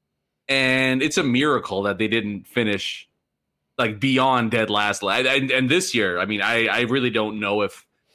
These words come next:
I mean, Chicago's gonna try, but to me, Chicago, San Jose are so far behind everybody else. Like, that, that, that, what he was able to do with the Sharks last year, I, I think is just truly,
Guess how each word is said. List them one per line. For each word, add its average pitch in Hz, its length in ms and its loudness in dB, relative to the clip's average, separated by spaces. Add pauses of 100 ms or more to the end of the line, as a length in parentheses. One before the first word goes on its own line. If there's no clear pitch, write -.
(600)
I 110 40 -2
mean, 110 60 -4
Chicago's 135 480 0
gonna 123 180 0
try, 110 600 2
but 101 220 -2
to 117 60 -4
me, 123 140 2
Chicago, 117 460 0
San 117 240 0
Jose 110 220 2
are 104 120 2
so 127 460 2
far 98 640 2 (400)
behind 120 400 2
everybody 110 480 2
else. 139 420 -2
Like, 107 140 -2
that, 127 180 0
that, 120 180 0
that, 123 160 -6
what 170 180 0
he 190 140 -8
was 165 180 0
able 147 200 0
to 127 60 2
do 120 140 0
with 127 140 0
the 98 80 -4
Sharks 104 360 -2
last 113 260 -2
year, 113 100 0
I, 113 280 0
I 131 120 -2
think 92 220 -4
is 92 160 -8
just - 240 -14
truly, 101 440 -4